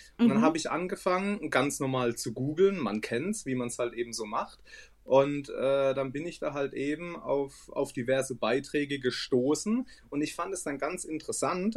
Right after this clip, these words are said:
Speaker 1: ähm, wie das ganz am Anfang, also mit was es mal angefangen hat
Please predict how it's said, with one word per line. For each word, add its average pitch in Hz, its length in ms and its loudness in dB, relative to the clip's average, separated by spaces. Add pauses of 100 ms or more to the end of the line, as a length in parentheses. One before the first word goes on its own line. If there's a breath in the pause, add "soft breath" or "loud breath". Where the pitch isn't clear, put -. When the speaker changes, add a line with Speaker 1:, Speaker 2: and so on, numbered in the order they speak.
(120)
Speaker 1:
ähm, 143 440 2
wie 135 300 -10
das - 500 6
ganz 156 440 4
am 120 160 0
Anfang, 190 600 -2
also 135 220 0
mit 123 180 0
was 131 200 2
es 156 160 -8
mal 117 160 0
angefangen 127 640 -2
hat - 240 -6